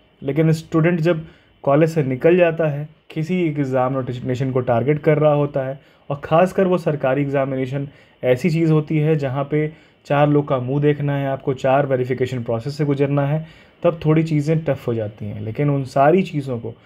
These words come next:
वो सारे एडवर्स सिचुएशंस को आपने बहुत ही अच्छे से डील किया। चा-, कहने के लिए तो चार दिन है, कोई सुनेगा आज से चार साल बाद,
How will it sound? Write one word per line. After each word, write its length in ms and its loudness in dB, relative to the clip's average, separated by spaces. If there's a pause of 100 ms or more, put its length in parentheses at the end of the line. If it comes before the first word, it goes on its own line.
(240)
वो 80 -4
सारे 400 4
एडवर्स 400 2
सिचुएशंस 640 -8
को 140 -8
आपने 300 -4
बहुत 400 0
ही 80 4
अच्छे 220 0
से 120 -4
डील 240 -2
किया। 260 -6 (1160)
चा-, 240 4
कहने 300 2
के 80 2
लिए 100 4
तो 100 -6
चार 260 -2
दिन 200 -6
है, 80 -8
कोई 160 -4
सुनेगा 480 2
आज 200 2
से 200 -2
चार 260 0
साल 220 -4
बाद, 300 -2